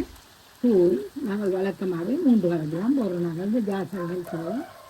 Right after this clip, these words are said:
உங்களுக்கு அது காணுமே இருக்காது. மூன்று கரண்டி போட்டுருக்கு. உப்பு நாங்கள் வதக்கல ஒன்றும் போடாத வழியா உப்பை போடுறேன். இந்த நேரம் நீங்கள் புளி விருப்பம் இருந்தால் புளியே விடுங்க,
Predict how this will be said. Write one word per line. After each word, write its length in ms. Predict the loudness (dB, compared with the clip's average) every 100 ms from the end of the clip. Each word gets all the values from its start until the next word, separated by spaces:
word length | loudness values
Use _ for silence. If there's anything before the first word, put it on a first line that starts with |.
| -20 -20 -14
உங்களுக்கு 300 | -4 -2 0
அது 100 | -2 0
காணுமே 400 | 0 2 2 2 2
இருக்காது. 460 | 0 -2 -4 -2 -2 -2 -6 -14 -20 -20 -20 -20 -6 -2
மூன்று 220 | 0 -2
கரண்டி 280 | -4 -4 -2 -2
போட்டுருக்கு. 540 | -4 -6 -10 -8 -8 -8 -10 _ -20 _ _ _ -20 -20 _ -20 -20 _ -8 -6
உப்பு 220 | 0 2
நாங்கள் 280 | 2 2 0
வதக்கல 600 | -2 -2 -2 -2 0 2 4
ஒன்றும் 220 | 6 4
போடாத 340 | 0 -2 -4 -4 -2
வழியா 300 | -2 -2 -6 -10 -20 _ _ -6 -4
உப்பை 320 | -4 -6 -4 -6 -8 -20 _ _ -4
போடுறேன். 520 | -4 -4 -4 -2 -4 -4 -20 _ _ _ -20 _ _ _ _ _ _ _ _ -20 _ -16 -4 0
இந்த 160 | 2 2 0
நேரம் 340 | 0 -2 -2 2
நீங்கள் 340 | 4 2 0 0
புளி 240 | 4 6 8
விருப்பம் 440 | 6 4 2 0 2
இருந்தால் 380 | 0 2 0 -2 -8 -20 -20 -20 -2
புளியே 340 | 2 4 6 6
விடுங்க, 300 | 6 4 2